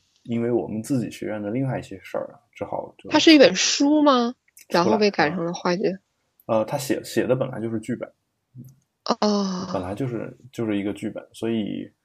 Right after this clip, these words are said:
Speaker 1: 呃，我非常推荐大家去看啊。等了九年之后，我，呃，等十一年之后，我终于看到了这部剧的后半部分。而且这部剧是属于那种什么呢？就是因为剧本写得太好，所以基本上不会演得太差的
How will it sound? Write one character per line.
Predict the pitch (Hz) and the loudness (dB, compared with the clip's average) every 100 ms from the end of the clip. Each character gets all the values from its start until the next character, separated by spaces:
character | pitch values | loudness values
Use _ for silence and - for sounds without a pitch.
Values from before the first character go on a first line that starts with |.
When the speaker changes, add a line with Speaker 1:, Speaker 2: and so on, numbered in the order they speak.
| _ _ _ | _ _ _
Speaker 1:
呃， | - 92 90 | -16 -12 -8
我 | 90 | -8
非 | - 110 | -4 -6
常 | 107 | -6
推 | 92 107 | -8 -8
荐 | 101 | -6
大 | 101 | -6
家 | 101 | -8
去 | 110 | -10
看 | - - | -8 -10
啊。 | - 98 | -10 -10
等 | 98 | -6
了 | 101 | -4
九 | 120 110 | -2 -2
年 | 98 101 | -4 -6
之 | - | -6
后， | - 107 | -4 -4
我， | - - | -6 -10
呃， | 110 | -6
等 | - 107 | -4 -2
十 | - 127 | 0 0
一 | |
年 | 131 110 | 0 -2
之 | 107 | -6
后， | |
我 | 104 - | -8 -6
终 | 113 | -6
于 | 107 95 - - | -6 -6 -10 -10
看 | - 104 | -6 -2
到 | 98 | -2
了 | 101 | -2
这 | 110 | -6
部 | 101 98 | -6 -6
剧 | 113 | -4
的 | 95 | -4
后 | - 110 | -4 -2
半 | 98 | -2
部 | 98 - | -4 -10
分。 | - - _ _ - - _ - | -10 -12 _ _ -20 -20 _ -2
而 | 117 | 2
且 | 135 | 4
这 | 160 | 4
部 | 147 147 | 4 4
剧 | 139 | 4
是 | 135 117 101 | 4 4 2
属 | - 107 98 | -2 -4 -2
于 | 107 | -2
那 | 135 | -2
种 | 127 - | -2 -2
什 | - - | -6 -10
么 | 101 | -8
呢？ | 101 | -6
就 | 113 | -6
是 | 110 101 95 - _ _ - - - | -6 -4 -4 -6 _ _ -20 -14 0
因 | 156 | 2
为 | 156 | 2
剧 | 156 175 | 2 0
本 | 120 113 | 2 0
写 | 131 - | -2 -4
得 | - | -4
太 | 95 147 | -4 -4
好， | 135 - - _ | -4 -10 -18 _
所 | - 127 | -2 0
以 | 113 | 0
基 | 156 | 0
本 | 143 101 | -2 -2
上 | 107 | -4
不 | 107 | -4
会 | 110 123 | -2 -2
演 | 90 | -4
得 | 90 | -10
太 | - - | -12 -12
差 | - 104 | -10 -12
的 | - | -12